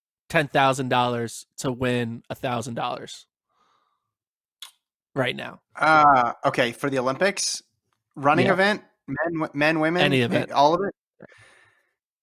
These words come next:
Speaker 2: <sighs> I mean, okay, so m-, maybe Mondo, but that's a lot of faith in a, in pole vault. I almost
Speaker 1: Yeah. Again, you're willing to
Speaker 2: I'd
Speaker 1: put down
Speaker 2: almost
Speaker 1: ten thousand dollars to win a thousand.
Speaker 2: Krauser, maybe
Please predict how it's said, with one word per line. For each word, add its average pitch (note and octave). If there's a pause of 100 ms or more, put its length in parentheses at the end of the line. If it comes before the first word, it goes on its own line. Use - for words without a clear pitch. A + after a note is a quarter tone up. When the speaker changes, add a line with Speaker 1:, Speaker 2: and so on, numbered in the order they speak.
(640)
Speaker 2:
<sighs> - (800)
I C#3
mean, D3
okay, C3+
so C3 (400)
m-, C#3
maybe D#3
Mondo, F#3+
but D#3+
that's -
a D3
lot C#3+
of C3+
faith C#3+
in B2
a, A#2 (100)
in B2
pole C3+
vault. F#3 (340)
I C#3
almost F3+
Speaker 1:
Yeah. B2 (360)
Again, F3+
you're F3+
willing G3+
to -
Speaker 2:
I'd -
Speaker 1:
put G3+
down F#3+
Speaker 2:
almost D3+
Speaker 1:
ten F3+
thousand F#3
dollars D3+
to D#3
win D3
a B2+
thousand. - (1500)
Speaker 2:
Krauser, D#3+
maybe A#3